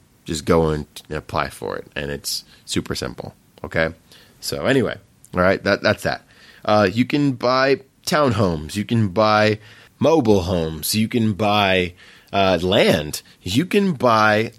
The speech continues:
land and manufacture a home on that piece of land. Now, it has to be a combo. You can't just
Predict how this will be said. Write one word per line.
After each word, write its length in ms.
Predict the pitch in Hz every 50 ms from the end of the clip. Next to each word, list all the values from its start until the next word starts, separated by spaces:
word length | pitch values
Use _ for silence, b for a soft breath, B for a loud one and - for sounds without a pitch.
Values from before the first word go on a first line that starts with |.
| - -
land 680 | 98 87 90 107 135 147 123 101 92 85 82 90 - - -
and 260 | 95 92 87 87 87
manufacture 1300 | 101 110 120 120 113 113 104 - - - - 117 113 120 131 - - - - 92 80 76 78 80 80 - _ b b b b _ _ _
a 160 | - 92 92 87
home 760 | - - - - 143 131 123 104 92 85 80 80 78 76 80 - _ _ _ -
on 260 | 95 92 95 92 92
that 220 | 98 95 85 -
piece 260 | - 101 98 90 -
of 160 | 90 82 78 87
land. 380 | 90 87 78 69 65 - - B B B B B
Now, 280 | 107 95 87 82 78 - B B B
it 120 | 98 90
has 400 | 78 - 107 120 139 143 - -
to 80 | 165 151
be 480 | 110 87 107 101 98 95 95 92 - - -
a 200 | 98 90 85 82
combo. 480 | - - 110 95 85 82 73 73 71
You 140 | 76 87 87
can't 300 | - - 131 135 135 120
just 260 | 123 131 123 120 -